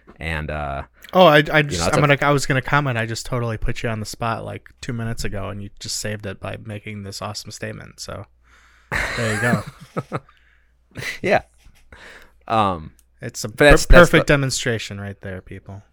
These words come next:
Speaker 2: True
Speaker 1: <laughs>
Speaker 2: statesman. True
Speaker 1: Yo,
Speaker 2: diplomat.
Speaker 1: yeah, it's dip-, there we go. Diplomacy.
Speaker 2: There you go.
Speaker 1: Um, but the whole point, uh, uh, of, of me joining the military and doing what I do in my, in my other professional setting, and,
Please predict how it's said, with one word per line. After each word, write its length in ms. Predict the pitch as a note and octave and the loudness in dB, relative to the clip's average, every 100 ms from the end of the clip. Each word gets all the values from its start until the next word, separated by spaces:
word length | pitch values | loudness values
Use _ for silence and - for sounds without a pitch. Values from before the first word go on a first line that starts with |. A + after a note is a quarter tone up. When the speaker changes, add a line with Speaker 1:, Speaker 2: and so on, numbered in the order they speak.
| _ _ _ - _ _ - - - - | _ _ _ -20 _ _ -10 -8 -8 2
Speaker 2:
True 180 | D#3 D3+ | 2 4
Speaker 1:
<laughs> 0 | |
Speaker 2:
statesman. 580 | D#3+ B2 G#2+ - G2+ G2+ - - - _ _ - - _ _ | 2 0 0 -6 -10 -12 -16 -20 -20 _ _ -20 -20 _ _
True 180 | - D3 | -10 -6
Speaker 1:
Yo, 60 | - | 0
Speaker 2:
diplomat. 380 | A#2+ D2 G#2+ G2+ | 2 2 0 -2
Speaker 1:
yeah, 340 | D#2 - G2 | -4 -6 -10
it's 280 | E2+ - - _ _ _ - | -10 -12 -14 _ _ _ -8
dip-, 200 | - G2 | -6 -6
there 240 | - G2+ G2 | -6 -2 -2
we 80 | D#2+ | -2
go. 240 | C2+ C2 - | -8 -10 -12
Diplomacy. 600 | F#2+ - F#2 C#2+ - - _ | -10 -8 -10 -10 -16 -20 _
Speaker 2:
There 180 | G#2 F2+ | -14 -14
you 80 | |
go. 420 | F2 - - _ F#2 | -14 -18 -20 _ -2
Speaker 1:
Um, 420 | F2 E2 - - _ _ _ _ _ | 0 -2 -8 -20 _ _ _ _ _
but 200 | C3 C#3 | 4 6
the 100 | C#3+ | 8
whole 160 | C3+ B2+ | 6 4
point, 340 | - E2+ - _ | 0 -4 -4 _
uh, 60 | F2+ | -8
uh, 480 | F2 F2+ E2 F2 D#2+ | -6 -6 -6 -4 -4
of, 320 | E2+ D#2 - - | -6 -10 -18 -14
of 180 | F2+ F2 | -12 -8
me 200 | F#2+ E2+ | -8 -6
joining 520 | G2+ F#2+ F2 E2+ D#2+ _ _ _ _ _ | -4 -4 -4 -6 -12 _ _ _ _ _
the 120 | - G#2 | -8 -4
military 640 | A2+ G#2+ - F#2+ F#2 D#2+ | -2 -2 0 0 0 -2
and 160 | E2 E2+ | -6 -6
doing 160 | E2+ | -6
what 100 | E2+ | -6
I 60 | E2 | -6
do 140 | E2+ | -6
in 60 | D#2+ | -8
my, 100 | D2+ - | -8 -10
in 120 | E2 | -8
my 200 | D2+ D2+ - | -8 -10 -8
other 200 | F#2+ F2+ | -6 -6
professional 640 | - - F2 F#2+ E2+ E2 | -6 -6 -6 -6 -8 -10
setting, 520 | - F#2+ F2 E2+ E2+ - | -6 -4 -2 -4 -10 -14
and, 420 | C2+ C2+ C2 | -14 -14 -16